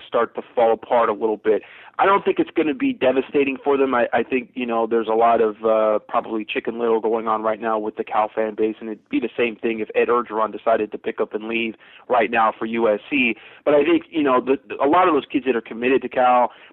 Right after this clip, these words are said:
I think are committed to Cal because of the academics and, uh, because a lot of the reasons they like the school, not necessarily because of one coach. The one big lo-, loss that they already have in the books right now is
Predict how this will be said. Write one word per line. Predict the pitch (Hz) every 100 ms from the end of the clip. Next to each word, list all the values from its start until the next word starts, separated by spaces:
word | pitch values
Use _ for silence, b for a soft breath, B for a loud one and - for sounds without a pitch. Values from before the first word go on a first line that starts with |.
| B
I | 120
think | 123 117
are |
committed | 113 120 123 113
to |
Cal | 110 123 117 110
because | 110 120 110
of |
the | 113
academics | 113 110 - 120 113 113 -
and, | 113 107 B B -
uh, | 117
because | 127 151
a | 135
lot | 131 127
of |
the | 117
reasons | 123 120 117
they | 113 113
like | 117 107
the | 107 -
school, | - 131 113
not | 113
necessarily | 123 113 - 120 113
because | 107 110 107
of | 107
one | 107 101
coach. | - 135 107 - B B B B -
The | 151
one | 143 156 156 151 123
big | 151 143 -
lo-, | 127 135 131 131
loss | 120 127 127
that | 127
they | 127 123
already | 131 127 120
have | 123 120 113
in |
the | 110
books | 120 123 -
right | 117 110
now | 120 117
is | 117